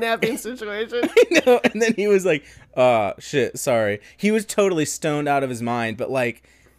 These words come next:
Speaker 2: if I didn't,
Speaker 1: He
Speaker 2: like
Speaker 1: goes, "I'm so fucking high right now, sorry."
Speaker 2: Right. <laughs> If I, if I didn't know that, then, like, I, that would have felt like a much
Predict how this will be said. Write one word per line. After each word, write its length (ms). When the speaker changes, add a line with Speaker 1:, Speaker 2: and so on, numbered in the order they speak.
Speaker 2:
if 200
I 180
didn't, 280
Speaker 1:
He 80
Speaker 2:
like 140
Speaker 1:
goes, 140
"I'm 100
so 260
fucking 260
high 200
right 200
now, 200
sorry." 420
Speaker 2:
Right. 140
<laughs> 180
If 120
I, 180
if 280
I 140
didn't 340
know 240
that, 380
then, 240
like, 380
I, 200
that 220
would 120
have 120
felt 200
like 160
a 80
much 520